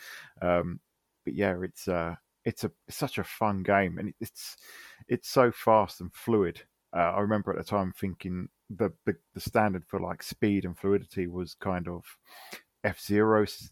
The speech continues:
F-Zero X on the N sixty-four because that was so fast. And I remember playing this in the arcade, and obviously it's gonna be night and day above anything else. Um, and yeah, it was just absolutely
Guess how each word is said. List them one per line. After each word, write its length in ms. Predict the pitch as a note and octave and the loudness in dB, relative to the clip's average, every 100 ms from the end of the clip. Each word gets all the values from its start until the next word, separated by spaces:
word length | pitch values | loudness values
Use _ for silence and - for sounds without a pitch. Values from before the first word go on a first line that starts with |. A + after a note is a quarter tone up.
| F#2+ _ _ | -20 _ _
F-Zero 480 | - - A2+ A2 G#2 | -10 -4 2 4 4
X 260 | A2+ - - | 2 0 -6
on 80 | G#2+ | -2
the 100 | G#2+ | -2
N 120 | A2 | -4
sixty-four 600 | - - G2+ - A#2 B2 | -10 -16 -10 -2 0 0
because 220 | B2 E2 | -6 -6
that 120 | F#2+ D#2+ | -4 -4
was 120 | - | -6
so 200 | F#2 F2+ | -6 -6
fast. 560 | - F#2 F#2+ - - - - - | -2 0 0 -4 -20 -20 -20 -2
And 80 | G2+ | 0
I 20 | |
remember 240 | G2 G2 - | 2 0 0
playing 180 | - G2 | 2 2
this 160 | F#2 - | 2 -6
in 80 | F2+ | -6
the 60 | |
arcade, 320 | E2+ - F#2 | -6 -2 -2
and 100 | F2 | 0
obviously 300 | F#2 - G2 | -4 -4 -8
it's 160 | E2+ - | -8 -6
gonna 160 | F#2+ E2+ | -6 -4
be 100 | F2+ | -4
night 300 | F#2+ G2+ - | 2 2 0
and 100 | F2 | 0
day 400 | F2+ F2+ F2 - | 2 2 -2 -12
above 340 | - - E2+ | -8 -4 -4
anything 380 | F2+ F2 - F2+ | -4 -6 -8 -6
else. 400 | F#2 F#2 - - - - - _ - | -4 -6 -10 -18 -20 -20 -20 _ -2
Um, 380 | G1+ G1+ G1+ - _ _ | 0 0 -6 -14 _ _
and 220 | F#2 F2+ | -2 0
yeah, 140 | F#2 F2 | 2 0
it 80 | |
was 100 | - | -2
just 180 | - - G#2+ | -10 -4 -4
absolutely 400 | - G2+ - | -4 -10 -12